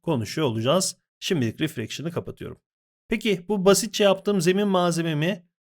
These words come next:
sahnedeki objeye nasıl uygulayacağız? Bakın Slate Material Editör'ü şöyle küçülttüm.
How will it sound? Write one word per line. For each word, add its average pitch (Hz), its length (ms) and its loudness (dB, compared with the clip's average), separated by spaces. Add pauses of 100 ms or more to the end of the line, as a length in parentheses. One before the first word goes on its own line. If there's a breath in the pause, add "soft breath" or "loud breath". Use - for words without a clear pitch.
sahnedeki 175 1000 0 (480)
objeye 165 520 2
nasıl 139 260 0
uygulayacağız? 104 540 -6
Bakın 135 180 -4
Slate 151 360 -2
Material 127 420 -4
Editör'ü 110 360 -8
şöyle 110 320 -6
küçülttüm. 185 640 -4